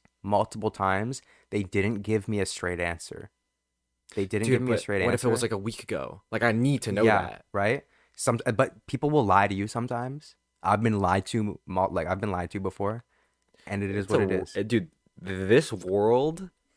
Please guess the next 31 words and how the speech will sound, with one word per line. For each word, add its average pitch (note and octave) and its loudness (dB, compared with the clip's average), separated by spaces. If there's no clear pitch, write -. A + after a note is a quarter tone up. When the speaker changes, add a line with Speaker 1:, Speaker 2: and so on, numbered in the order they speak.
Speaker 2:
is G2 -6
brutal, G2 0
it - -12
sounds D2 -8
like. - -14
Speaker 1:
I, D#3+ 8
Speaker 2:
Like, F3 8
I - 6
Speaker 1:
maybe G3 10
I'm E4 4
painting F3+ 6
it, F3+ 4
like, C#3+ 6
worse A2+ 6
than B2 2
I A2 4
am. G2+ 2
The A#2 0
people D3 2
in F3+ 2
the D3+ 2
comments A2+ 2
might G#2+ 4
be G#2+ 0
like, G2+ 0
"Dude, G2+ 0
this B2 2
guy's D3 6
had G#2+ 4
it, F#2+ -2
like, F2+ -4